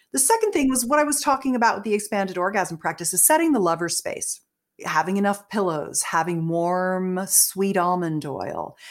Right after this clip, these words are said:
having a couple of sex toys that you enjoy incorporating into your lovemaking, a stack of folded soft towels, a,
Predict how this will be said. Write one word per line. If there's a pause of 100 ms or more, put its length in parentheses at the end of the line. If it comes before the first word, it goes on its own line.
(160)
having
a
couple
of
sex
toys
that
you
enjoy
incorporating
into
your
lovemaking,
a
stack
of (280)
folded
soft
towels,
a,